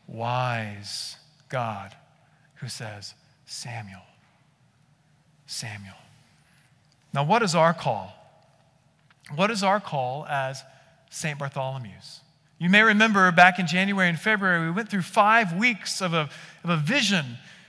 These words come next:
of Saint Bartholomew. And I wanna read to you some of that vision put together in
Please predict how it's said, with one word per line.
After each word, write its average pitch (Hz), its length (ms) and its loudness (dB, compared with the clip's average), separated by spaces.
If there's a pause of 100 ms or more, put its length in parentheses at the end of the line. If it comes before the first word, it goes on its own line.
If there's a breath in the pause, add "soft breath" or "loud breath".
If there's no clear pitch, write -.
of 151 100 -4
Saint 220 240 2
Bartholomew. 185 580 2
And 147 80 -2
I 180 40 2
wanna 226 180 0
read 226 300 -2
to 226 60 -2
you 165 400 0 (160)
some - 260 -2
of 277 60 2
that 214 220 6
vision 196 300 0
put 247 160 -2
together 185 500 2
in 147 420 -6